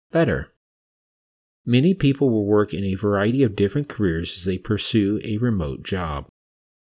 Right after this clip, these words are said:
Salaries will be different for different remote careers. You may find it valuable to know the salary range for a particular remote career.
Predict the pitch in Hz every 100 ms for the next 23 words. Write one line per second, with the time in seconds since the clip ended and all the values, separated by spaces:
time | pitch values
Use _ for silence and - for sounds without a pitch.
0 | _ _ _ - - 107 117 120 127 117
1 | 120 123 135 98 - - - 113 90 80
2 | 98 - 110 80 67 - 107 107 117 80
3 | 80 - - _ _ _ _ _ _ _
4 | _ _ _ _ _ 123 113 120 143 147
5 | 160 180 - 107 104 95 110 110 98 98
6 | 98 95 - 107 127 170 113 85 82 92
7 | - 107 98 104 - 107 - 139 110 92
8 | 80 71 - 110 120 123 78